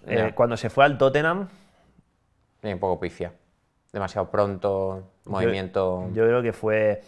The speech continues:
Speaker 2: Y luego es lo que tú decías, la presión que tenía Gio
Speaker 1: No,
Speaker 2: no la
Speaker 1: brutal.
Speaker 2: teni-, no la tuvo Bojan, por ejemplo.
Speaker 1: Es que además fueron campeones del mundo sub diecisiete aquella generación, con Carlos Vela y con Villaluz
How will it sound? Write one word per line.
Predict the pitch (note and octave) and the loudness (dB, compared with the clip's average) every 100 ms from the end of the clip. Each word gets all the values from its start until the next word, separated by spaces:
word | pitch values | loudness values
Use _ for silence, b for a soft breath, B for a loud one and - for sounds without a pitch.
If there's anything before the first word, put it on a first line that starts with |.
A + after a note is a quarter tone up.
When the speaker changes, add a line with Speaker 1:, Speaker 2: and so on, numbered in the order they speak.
| B | B
Speaker 2:
Y | - | -6
luego | A2 B2 D3 | 0 2 4
es | |
lo | C#3+ | 2
que | B2+ | 2
tú | A2+ | -2
decías, | F#2+ A#2+ A2 | 0 0 2
la | G2+ | 0
presión | - A2+ G#2+ | 0 -4 -2
que | |
tenía | B2 A2+ A2+ G2+ G2 G2 F#2 | -2 -2 -2 -2 -4 -6 -6
Gio | G#2 B2 | -2 0
Speaker 1:
No, | G2 | 2
Speaker 2:
no | A#2 | 2
la | A#2+ | 2
Speaker 1:
brutal. | A#2 E2 | 2 0
Speaker 2:
teni-, | E2 | 0
no | A#2 | 2
la | B2 | 2
tuvo | B2 A2 | 2 0
Bojan, | G#2+ A#2+ G#2+ | 2 2 2
por | F#2+ G2 | -2 -6
ejemplo. | A2+ G2+ F2+ | -6 -8 -10
Speaker 1:
Es | - | -6
que | B2+ | -4
además | C3+ | -2
fueron | E3 C#3+ | 0 0
campeones | C3 A#2+ B2 A#2 | 0 -2 -4 -6
del | A2+ | -6
mundo | A#2+ | -6
sub | A#2+ A2 | -8 -8
diecisiete | G2+ - G#2+ G2 | -8 -6 -4 -2
aquella | F#2+ F2 | 0 -2
generación, | F#2+ F2 F#2+ F2+ | -4 -8 -6 -8
con | F2 | -2
Carlos | G#2 G#2 G#2 | 0 2 2
Vela | A2+ A2 A2 | 0 2 2
y | G#2+ | 2
con | - F#2+ F#2 | -2 -4 -4
Villaluz | F#2 G2 | -2 0